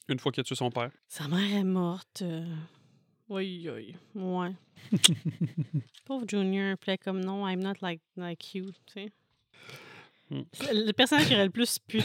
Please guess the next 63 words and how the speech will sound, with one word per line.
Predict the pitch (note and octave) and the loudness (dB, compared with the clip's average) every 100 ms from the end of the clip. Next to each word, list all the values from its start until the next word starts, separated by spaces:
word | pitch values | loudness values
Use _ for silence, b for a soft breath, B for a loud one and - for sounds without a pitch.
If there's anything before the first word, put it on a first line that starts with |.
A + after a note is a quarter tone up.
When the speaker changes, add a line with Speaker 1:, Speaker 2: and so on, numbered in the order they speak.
| - | 2
Speaker 2:
turned | - G3 G#3+ F#3 | 4 6 6 4
au | F#3 | 2
début, | F#3 F3 G3 | 0 2 6
<laughs> | F#3+ C4 - | 6 4 2
tu | G#3+ | 2
sais, | |
c'est | F3 A3 - | 6 6 6
Lexi | A#3 F3+ - - G3+ | 6 4 2 -2 0
dans | F#3+ | 0
ma | E3+ D3 | 2 10
Speaker 1:
Ouais, | F#3 G#3+ | 12 10
Speaker 2:
tête, | - | 4
puis | - | -6
Speaker 1:
c'est | E3+ C3+ | 2 4
vrai, | A#2 B2+ F#3 D3 | 6 4 4 4
hein. | |
Speaker 2:
là, | G#3 | 2
c'est | - F#3+ | 2 2
elle | G3 | 0
qui | |
est | - | -6
comme, « | - E3+ | -8 -6
Oh | |
non, | F3+ F3+ | -4 -6
tu | - F3+ | -8 -8
sais, | |
je, | - - | -8 -4
je | |
suis | - | -4
pas | - | 0
de | G#3 | 0
même, | F#3+ F#3 G3 | 2 0 0
moi, | F3+ F3 | -2 -2
je | F3 | -6
peux | - | -8
pas | - | -8
faire | F#3+ F3+ D#3+ | -6 -8 -8
ça | - | -10
du | A3 - | -8 -4
mal | F#3+ F#3 | -2 -2
aux | F3+ F3 | -2 -2
gens, | F#3 G3 - | -4 -6 -8
ça | F3+ | -8
fait | F3 | -4
juste | F3 F#3+ - | -4 -4 0
toute | G#3 | 2
ma | F#3 E3+ | 4 2
vie | E3 F3+ | 2 -2
que | - | -2
je | E3+ | 0
me | D#3+ | -2
pratique | - D#3 - F3 | -2 -4 -2 -2
à | E3+ | -2
faire | D3+ D3+ | -2 -6
ça, | - F3 | -4 -4
tu | E3 - | -2 -2
sais. | - - B G#3 - | -4 -6 B 12 12
Speaker 1:
<laughs> | F#3+ | 10
Speaker 2:
I | A3+ | 10
was | F#3 G#3+ E3+ | 8 6 4
born | D3+ F#3+ C4+ E4+ | 0 4 4 4
to | - E3 | 2 -2
kill. » | - B3 C#4+ | 0 2 0